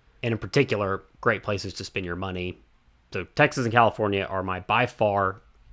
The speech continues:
one and two seeds. My number three state, and I've thought about this a lot. I, I might not even have this as my number three. <laughs> I think my number four and five have an argument to be ahead of this.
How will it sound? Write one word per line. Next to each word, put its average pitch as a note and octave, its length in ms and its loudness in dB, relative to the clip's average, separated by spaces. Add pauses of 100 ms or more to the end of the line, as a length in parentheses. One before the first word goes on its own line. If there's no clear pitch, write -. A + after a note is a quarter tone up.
(140)
one G2+ 240 -2
and F#2 140 -4
two - 200 -14
seeds. - 400 -18 (1040)
My C#3 160 8
number F#3+ 200 8
three D#3 280 4
state, F#3 500 6
and B2+ 420 4 (100)
I've C3 160 2
thought D3+ 160 10
about B2+ 200 4
this A#2 120 -8
a A#2+ 60 -2
lot. A2 480 4 (560)
I, A#2 340 2 (100)
I A#2 120 2
might B2 260 6
not A#2 160 4
even A2 160 0
have A2+ 220 2
this A2 160 -2
as G#2 80 -4
my A2 120 2
number A2 220 0
three. A2+ 400 0 (180)
<laughs> - 180 -20
I - 40 -14
think D3 180 4
my C3 120 4
number B2+ 260 4
four B2 300 4
and A2+ 120 2
five A2+ 320 4
have A2+ 160 4
an G#2+ 80 -2
argument G#2+ 480 -2
to G#2+ 80 -12
be G2 120 -2
ahead A2+ 200 0
of D3+ 80 4
this. D3 380 0